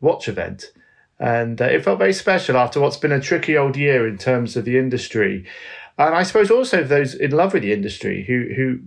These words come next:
really regard the time that we spend around the watches is absolutely crucial to their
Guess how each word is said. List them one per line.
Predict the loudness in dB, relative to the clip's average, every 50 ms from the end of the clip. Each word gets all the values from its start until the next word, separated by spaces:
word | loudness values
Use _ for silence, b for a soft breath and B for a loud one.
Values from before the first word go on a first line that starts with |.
| -14 -8
really | -2 -2 0 0 0 -2
regard | -2 -2 -4 -2 0 2 2 4 4 2 2 0
the | -4 -6
time | -2 -2 -2 -2 -2 -2
that | -4 -2
we | -2 -2 -2 -4
spend | -6 -2 -2 -2 0 0 0
around | 0 0 0 0 0
the | -2 0
watches | 2 0 0 0 -4 -4 -4 -4 -4 -4
is | -4 -4
absolutely | -4 -4 -4 -6 -8 -8 -8 -6
crucial | -8 -2 0 0 0 2 0 -2 -4 -4 -4
to | -4 -4 -2
their | 0 2 2 0 -2 -4 B